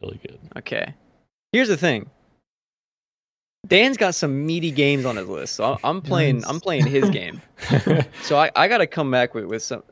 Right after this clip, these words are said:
Speaker 2: yeah.
Speaker 1: You get two
Speaker 2: With some
Speaker 1: picks, right? You're gonna have two.
Speaker 2: I do, I do.
Speaker 1: Yeah.
Speaker 2: And I'm looking at my watch list, and I have a, I mean, like, dude, I don't wanna say, like, someone say God of War. Like, do I take the risk? Do you think God of War comes out? I don't know if that does,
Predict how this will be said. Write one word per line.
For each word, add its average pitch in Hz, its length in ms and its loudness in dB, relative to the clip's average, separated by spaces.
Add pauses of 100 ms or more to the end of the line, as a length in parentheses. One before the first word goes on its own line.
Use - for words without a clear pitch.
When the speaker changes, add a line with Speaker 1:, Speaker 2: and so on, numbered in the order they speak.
(140)
Speaker 2:
yeah. 80 280 -8 (560)
Speaker 1:
You 135 100 2
get 170 220 4
two - 160 4
Speaker 2:
With - 80 2
some 120 160 4
Speaker 1:
picks, 123 120 -4
right? 110 300 2 (180)
You're 123 240 -2
gonna 123 160 -2
have 117 160 -2
two. 175 220 -4
Speaker 2:
I 127 60 6
do, 151 260 -2
I 139 140 4
do. 139 500 0 (160)
Speaker 1:
Yeah. 107 220 -10 (720)
Speaker 2:
And 135 80 2
I'm 143 100 4
looking 165 160 0
at 170 60 0
my 147 80 2
watch 131 320 0
list, 117 100 -8
and 117 80 -6
I 123 60 -4
have 127 100 -2
a, - 100 -6
I 123 100 2
mean, 135 340 -2 (260)
like, 113 220 -6
dude, 131 200 -8 (360)
I 95 80 -6
don't 110 80 -4
wanna 104 100 -10
say, - 240 -10
like, 107 160 -12 (540)
someone 185 180 -4
say 117 120 -6
God 78 160 -8
of 71 40 -10
War. 69 160 -10
Like, 110 140 -10
do 110 100 -10
I 101 60 -8
take 131 240 -12
the 113 80 -10
risk? 110 300 -8
Do 127 40 -8
you 117 60 -10
think 120 200 -10
God 104 160 -6
of 107 60 -6
War 107 180 -8
comes 135 220 -12
out? 156 240 -8 (440)
I 131 120 -6
don't 165 100 -4
know 110 140 -6
if - 80 -20
that 92 240 -10
does, - 500 -8